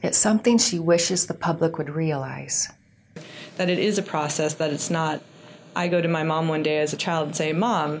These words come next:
Speaker 2: my offender did all of these things to me, and I'm going to give you a great linear narration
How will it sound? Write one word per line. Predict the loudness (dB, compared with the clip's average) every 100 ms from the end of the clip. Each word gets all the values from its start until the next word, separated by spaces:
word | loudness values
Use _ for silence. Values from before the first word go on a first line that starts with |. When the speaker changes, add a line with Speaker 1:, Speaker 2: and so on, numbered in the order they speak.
| -2
Speaker 2:
my | -2
offender | -2 -2 0 0
did | 0 2
all | 2
of | 0
these | 0 -2
things | 0 2 2
to | 0
me, | 0 2
and | 0
I'm | -2
going | -2 -2
to | -2
give | -2
you | 0 0
a | 0
great | 0 0 0 -2
linear | -2 0 2 2 2 2 0
narration | 2 2 2 2 0 0 -2 -2